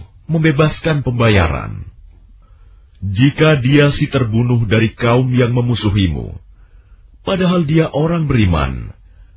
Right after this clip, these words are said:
maka hendaklah si pembunuh memerdekakan hamba sahaya yang beriman. Dan jika dia si terbunuh dari kaum kafir,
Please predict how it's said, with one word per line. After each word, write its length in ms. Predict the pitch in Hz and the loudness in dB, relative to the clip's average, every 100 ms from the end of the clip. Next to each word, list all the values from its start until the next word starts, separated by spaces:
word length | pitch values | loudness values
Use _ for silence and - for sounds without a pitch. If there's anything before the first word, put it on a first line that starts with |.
| - | -14
maka 560 | 127 139 139 147 127 123 | -2 2 2 2 0 2
hendaklah 480 | 110 107 107 98 - | 0 0 -2 -4 -2
si 80 | 120 | -2
pembunuh 480 | 110 98 90 76 78 - _ - - - - | -2 0 -2 -2 -8 -14 _ -20 -20 -20 -8
memerdekakan 800 | 190 190 160 156 156 151 156 127 | -4 -2 0 0 0 -2 0 -2
hamba 400 | 113 123 117 120 | 0 0 2 2
sahaya 480 | 107 117 104 113 117 | 2 2 2 2 2
yang 240 | 113 127 123 | 2 0 0
beriman. 720 | 113 107 90 64 50 50 - - - - - - - - - | -2 0 -2 -2 -8 -14 -18 -20 -20 -20 -20 -20 -20 -20 -6
Dan 360 | 78 98 110 104 | 0 2 4 2
jika 280 | 110 110 92 | 2 0 2
dia 240 | 104 110 104 | 2 2 2
si 120 | 107 | -2
terbunuh 560 | - 104 90 110 120 110 | -2 -2 0 0 0 0
dari 280 | 110 107 - | 0 0 -2
kaum 280 | 113 117 104 | -2 -2 -4
kafir, 480 | 117 117 - 82 | -2 -2 0 -4